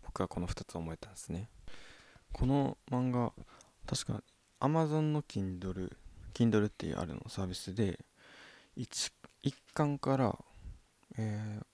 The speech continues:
五かな？五くらいまで無料で見れるんで、よければ見てください。無料なんで、見てみてください。はい。働かない二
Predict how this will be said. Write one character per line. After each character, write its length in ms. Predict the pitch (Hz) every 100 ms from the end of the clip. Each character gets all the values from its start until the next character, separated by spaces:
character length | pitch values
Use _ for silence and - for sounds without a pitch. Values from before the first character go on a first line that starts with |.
| _
五 160 | 117 123 -
か 200 | 160 156
な？ 420 | 143 107 - - _
五 140 | 117
く 160 | - 131
ら 120 | 135
い 60 | 147
ま 160 | 147
で 140 | 139 101
無 160 | 92
料 200 | 92 90
で 100 | 90
見 160 | 95 92
れ 120 | 95
る 160 | 87 82
ん 80 |
で、 200 | 85 - - - - - - - - - - - - - - - _ _ _ -
よ 120 | 104
け 80 | 104
れ 60 | 95
ば 140 | 92
見 80 | 87
て 80 | -
く 60 |
だ 60 | 85
さ 100 | -
い。 20 | -
無 140 | 107
料 160 | 110 107
な 120 | 113
ん 80 | 98
で、 120 | - _ - - - - _ _ -
見 60 | 82
て 80 |
み 100 | 85
て 100 | -
く 120 | - -
だ 60 |
さ 100 | -
い。 1080 | - _ _ - - - - - _ _ -
は 20 |
い。 100 | 82
働 420 | - - 107 104
か 140 | - 101
な 120 | 101
い 40 |
二 100 | 95